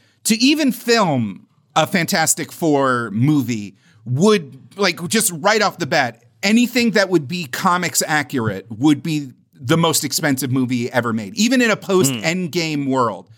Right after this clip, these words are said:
Speaker 1: Something like, uh, out of the Jonathan Hickman run, where there's, like, armies of billions of Annihilus soldiers and Galactus machines and mul-, I'm sorry, multiple Galactuses running around and,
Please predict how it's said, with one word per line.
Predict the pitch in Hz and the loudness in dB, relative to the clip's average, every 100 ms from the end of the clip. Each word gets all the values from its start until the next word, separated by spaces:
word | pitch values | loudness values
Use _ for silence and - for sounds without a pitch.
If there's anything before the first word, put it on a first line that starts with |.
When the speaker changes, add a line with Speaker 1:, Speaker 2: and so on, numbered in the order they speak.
| _ _ _ | _ _ _
Speaker 1:
Something | - - 226 233 226 196 | -2 2 2 2 0 2
like, | 185 165 135 | 2 0 0
uh, | 156 147 139 | 0 2 2
out | 165 | 0
of | 165 | 0
the | 143 | 0
Jonathan | 139 165 170 151 | 2 0 0 -4
Hickman | 131 180 143 123 117 107 - _ _ - | -4 -4 -2 0 0 -6 -12 _ _ -2
run, | 123 127 120 113 | 2 4 2 2
where | 135 | 0
there's, | 123 156 151 160 | 2 2 2 -2
like, | 135 - _ - - | -6 -12 _ -6 2
armies | 196 208 196 190 143 | 2 4 2 2 0
of | 156 120 | -2 0
billions | 170 175 180 170 143 | 2 2 2 2 2
of | 147 | 2
Annihilus | 147 143 143 156 143 127 | 2 2 2 2 2 2
soldiers | - - 127 117 135 113 104 | 2 0 -2 -4 -2 -2 0
and | 151 139 113 98 - | 0 -2 -4 -12 -2
Galactus | 185 165 165 185 - 170 151 - - _ _ | -2 2 2 0 -2 0 2 0 -4 _ _
machines | 127 143 156 - 175 156 143 131 | 0 2 4 2 0 0 2 2
and | 151 139 139 | 0 0 0
mul-, | 143 233 - | 2 2 2
I'm | 190 | 0
sorry, | 196 147 | 2 2
multiple | 123 156 269 262 214 214 | 2 4 2 2 0 0
Galactuses | 202 185 180 180 175 156 156 131 117 | 0 0 0 -2 -2 -2 2 0 0
running | 135 127 127 | 0 0 -2
around | 123 120 117 113 113 | -2 -4 -4 -4 -4
and, | 147 135 | -4 -4